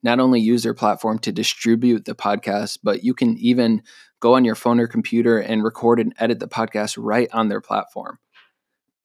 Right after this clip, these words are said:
Best of all, it's totally, totally free. So if you're interested in starting a podcast, download the Anchor app or go to anchor dot F M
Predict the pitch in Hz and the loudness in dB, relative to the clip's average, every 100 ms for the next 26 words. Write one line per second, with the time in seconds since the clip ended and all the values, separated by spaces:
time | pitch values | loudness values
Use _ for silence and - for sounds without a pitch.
0 | - 127 - 135 117 127 127 123 117 - | -2 0 0 2 4 4 2 -2 -4 -6
1 | - - - 120 120 113 113 110 101 92 | -12 -14 0 2 4 0 -2 -4 -6 -6
2 | 104 113 - 98 - 113 _ - 117 113 | -8 -8 -10 -12 -12 -16 _ -4 2 4
3 | 117 - _ 117 117 117 123 131 123 120 | 2 -2 _ -4 -2 -2 -2 0 0 0
4 | 110 113 104 107 104 123 135 139 - _ | 0 0 -2 -4 -2 -2 -2 -6 -16 _
5 | _ _ - 120 139 143 127 113 120 120 | _ _ 0 2 4 2 0 0 0 2
6 | 123 127 - _ - 117 117 110 101 - | 2 2 -2 _ -4 2 4 4 2 -2
7 | - 110 120 139 143 147 _ _ _ 104 | -4 -2 0 -2 -4 -6 _ _ _ 0
8 | 101 - _ - 120 - 113 131 | 0 -4 _ -6 -4 0 0 -2